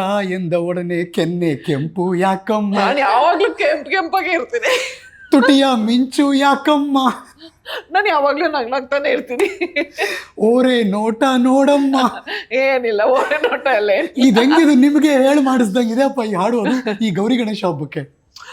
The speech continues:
Speaker 2: ಆದ್ರೆ ಒಂದ್ ಕಂಪ್ಲೇಂಟ್ ಅಪ್ಪ, ನೀವು ಹಬ್ಬದ್ ಸ್ಪೆಷಲ್ ಮಾಡ್ತೀನಿ ಅಂದ್ರೆ, ಆ, ಅವ್ಳ್ದು ಓಕೆ, ನಾನ್ ಇನ್ನೊಂದ್ ಸ್ವಲ್ಪ ಎಲ್ಲ ಡ್ರೆಸ್ ಮಾಡ್ಕೊಂಡು ಒಂದ್ ರೇಷ್ಮೆ ಸೀರೆ ಎಲ್ಲ ಉಟ್ಕೊಂಡ್ ಬರ್ತೀನಿ.
Speaker 1: ನೀವ್ ಎಂತ,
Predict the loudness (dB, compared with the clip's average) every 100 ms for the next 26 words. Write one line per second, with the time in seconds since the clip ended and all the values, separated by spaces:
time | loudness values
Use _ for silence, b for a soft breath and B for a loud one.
0 | B 0 2 2 0 -2 -2 -4 -2 -2
1 | -2 -2 -2 -2 -4 -2 0 0 0 0
2 | 0 0 -2 -2 -4 -2 -4 -4 -8 -6
3 | -4 -2 -4 -6 -6 -6 -4 -4 -4 -8
4 | B B B _ -16 -14 -6 -4 -2 0
5 | -2 -2 -6 -4 -6 -6 -10 -6 -6 -4
6 | -4 -2 -4 -6 -10 -10 -10 -10 -10 -12
7 | -8 -10 -10 -18 -18 -12 -10 -12 -14 -20
8 | -20 -8 -4 -2 0 0 0 -2 -2